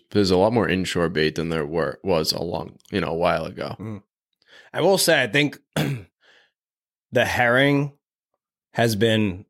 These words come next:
Speaker 2: maybe not necessarily last year, but, like, the two years before was there relatively early, marking fish on the bottom right off the rip.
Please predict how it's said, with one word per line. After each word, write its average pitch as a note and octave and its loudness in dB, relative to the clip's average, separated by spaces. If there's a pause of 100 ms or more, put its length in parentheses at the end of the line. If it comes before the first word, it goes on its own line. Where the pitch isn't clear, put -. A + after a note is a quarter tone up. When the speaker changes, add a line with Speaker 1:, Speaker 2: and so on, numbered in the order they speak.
(140)
Speaker 2:
maybe C3+ 4
not E3 2
necessarily A2+ 2
last E2+ -2
year, G#2 4
but, F#2+ 0
like, F2+ -2
the F2 -4
two - -4
years G2 2
before F#2 -2
was F2 -4
there G2+ 2
relatively G2 0
early, F2+ 0 (640)
marking A2+ 2
fish A2 2
on G2+ 2
the F#2+ 0
bottom F#2+ 2
right F#2 2
off F#2 0
the E2+ -8
rip. F2+ -4